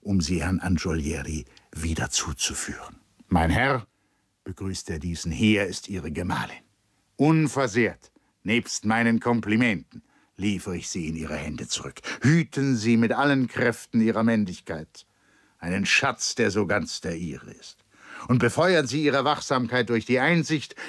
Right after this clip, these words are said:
dass es Mächte gibt, die stärker als Vernunft und Tugend und nur ausnahmsweise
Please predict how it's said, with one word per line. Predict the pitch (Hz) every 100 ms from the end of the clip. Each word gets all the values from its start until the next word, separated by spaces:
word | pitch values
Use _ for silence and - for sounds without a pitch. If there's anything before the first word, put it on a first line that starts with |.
| -
dass | 175 151
es | - 135 -
Mächte | 120 131 147 - - 127
gibt, | 110 117 113 - - - _ _ _ _ -
die | 104 95
stärker | - 131 123 - 123
als | 120
Vernunft | - 120 131 131 - -
und | 131 120 - -
Tugend | 135 107 113 90 - - - - -
und | 117 104 76
nur | 98 104
ausnahmsweise | 135 135 - 107 92 82 - 131 123 85 69 62